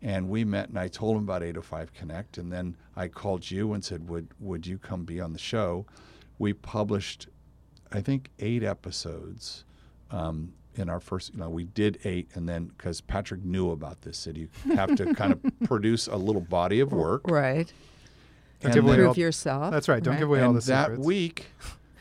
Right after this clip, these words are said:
Speaker 1: California Lutheran University calls and said, "We'd like to be the exclusive sponsor of the show."
Speaker 2: Th-, they're, they have an incredible program down there. They
Speaker 3: Yeah.
Speaker 2: really do.
Speaker 1: Right?
Speaker 3: Garrett's
Speaker 2: Yep.
Speaker 3: great.
Speaker 1: So welcome back.
Speaker 2: Thank
Speaker 1: And
Speaker 2: you.
Speaker 1: give a little history lesson to the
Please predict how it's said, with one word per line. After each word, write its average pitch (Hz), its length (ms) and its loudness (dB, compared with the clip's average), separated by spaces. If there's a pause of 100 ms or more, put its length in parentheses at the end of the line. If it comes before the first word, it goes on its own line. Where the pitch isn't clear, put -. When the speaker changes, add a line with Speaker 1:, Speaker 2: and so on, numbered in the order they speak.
(140)
Speaker 1:
California 143 540 4
Lutheran 135 320 0
University 123 580 -2
calls 107 320 -4
and 110 100 -8
said, 117 160 -4
"We'd 120 180 -2
like 110 220 -4
to - 80 -12
be 113 180 -6
the 107 100 -4
exclusive 110 680 -4
sponsor - 420 -10
of 104 80 -10
the 101 80 -12
show." - 280 -14 (520)
Speaker 2:
Th-, 170 160 -4
they're, 190 280 4
they 175 140 4
have 165 160 2
an 143 60 -2
incredible 123 440 0
program 113 440 -4
down - 200 -6
there. - 140 -8
They 110 100 -4
Speaker 3:
Yeah. 110 80 -4
Speaker 2:
really - 240 -6
do. - 180 -6
Speaker 1:
Right? 131 300 0 (140)
Speaker 3:
Garrett's 110 220 -10
Speaker 2:
Yep. 135 180 -2
Speaker 3:
great. - 240 -16
Speaker 1:
So - 240 4
welcome 135 520 4
back. 87 440 -6 (280)
Speaker 2:
Thank 277 320 -2
Speaker 1:
And 240 120 0
Speaker 2:
you. 220 100 6
Speaker 1:
give 185 80 8
a 175 60 6
little 117 180 4
history 110 440 -2
lesson 92 400 -6
to 87 480 -6
the 87 200 -4